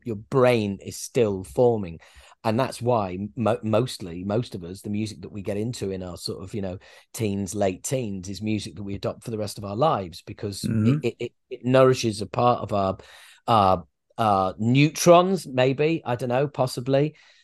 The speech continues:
Speaker 1: uh, our brain waves, <laughs> um, our thoughts, but
Speaker 2: It, this
Speaker 1: whatever
Speaker 2: all,
Speaker 1: it
Speaker 2: it
Speaker 1: is.
Speaker 2: all sounds great.
Speaker 1: Uh, don't, don't it just, doesn't it? Yeah, yeah.
Speaker 2: <laughs>
Speaker 1: Th-, th-, this is, this is a lot like a science podcast. <laughs>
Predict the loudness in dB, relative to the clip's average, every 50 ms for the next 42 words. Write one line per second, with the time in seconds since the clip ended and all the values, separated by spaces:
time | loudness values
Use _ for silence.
0 | _ _ 0 2 4 4 4 4 4 4 4 6 6 6 8 8 6 4 2 4
1 | 4 4 4 4 2 -2 -6 -8 -14 -18 -20 _ _ _ _ _ _ 2 2 2
2 | 4 6 6 6 6 4 2 -6 -16 -20 -20 _ 0 2 2 2 2 0 -2 -2
3 | 0 2 2 0 0 -4 -4 0 0 2 4 4 4 6 8 8 10 10 10 8
4 | 8 8 8 8 8 6 6 6 6 6 8 8 8 6 6 6 6 6 6 6
5 | 6 6 2 -2 -10 _ _ _ _ _ _ _ 4 8 10 10 10 10 8 6
6 | 6 8 10 10 10 10 8 2 2 4 4 4 6 6 6 6 8 8 8 8
7 | 6 4 2 0 0 -2 -2 _ -4 -4 -4 -2 -2 -4 -4 -6 -8 -12 -10 -8
8 | -8 -8 -8 -6 -8 -10 -8 -6 -6 -6 -4 -2 0 4 6 6 6 6 6 6
9 | 4 4 2 -2 -6 -2 0 0 2 0 -2 -4 -8 -8 -2 0 2 2 0 0
10 | -4 -4 -2 -2 -2 -4 -6 -10 -20 -20 _